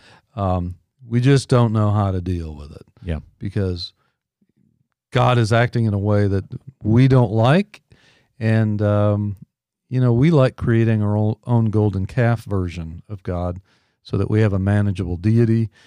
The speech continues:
Speaker 2: Mm-hmm.
Speaker 1: And when you see something like this, it's like, "Okay, I don't know how to deal with it."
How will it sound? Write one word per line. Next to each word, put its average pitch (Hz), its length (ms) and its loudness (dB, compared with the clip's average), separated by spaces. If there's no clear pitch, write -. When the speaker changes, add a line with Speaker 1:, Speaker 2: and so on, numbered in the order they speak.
Speaker 2:
Mm-hmm. 92 220 -12
Speaker 1:
And 87 340 -2
when 104 220 -2
you 104 80 0
see 123 220 0
something 110 340 0
like 92 240 -4
this, 123 280 0
it's 98 100 -8
like, 95 180 -2
"Okay, 113 320 0
I 113 40 2
don't 107 140 -2
know 101 80 -6
how 95 100 -4
to 87 60 -6
deal 80 240 -10
with 73 160 -16
it." - 60 -20